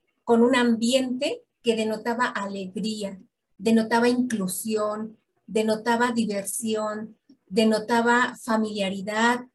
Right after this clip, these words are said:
familias unidas bajo el, bajo la música, y que por supuesto nos hacían saber que las personas mayores eran el motor de esa reunión, o sea, por ellos estábamos ahí. Y creo que para mí,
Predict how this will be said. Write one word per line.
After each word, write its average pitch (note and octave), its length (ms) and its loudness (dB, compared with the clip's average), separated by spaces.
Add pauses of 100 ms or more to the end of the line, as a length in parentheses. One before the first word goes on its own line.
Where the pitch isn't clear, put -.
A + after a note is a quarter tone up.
familias A3 500 -4
unidas G#3+ 720 -2 (240)
bajo G#3 380 -4
el, G3 180 -6
bajo G3 240 -8
la G3 140 -4
música, A3 840 -2 (260)
y A#3 140 -6
que A#3+ 120 0
por A#3+ 160 2
supuesto C#4 680 0 (120)
nos A3+ 220 0
hacían B3+ 360 -2
saber A3+ 500 -4 (200)
que A#3 80 6
las A3 160 4
personas B3 440 -2
mayores A3+ 680 -2 (280)
eran C4 280 4
el A3 180 6
motor A3+ 560 4
de A#3+ 60 2
esa A3+ 200 -2
reunión, F#3 520 -6
o A3+ 80 -8
sea, A#3 340 -6
por A#3+ 220 2
ellos C4+ 280 -2
estábamos G#3 500 -8
ahí. F3+ 280 -12 (260)
Y A#3+ 160 -4
creo C4 240 -2
que C#4+ 320 0
para A3 200 0
mí, A#3+ 420 2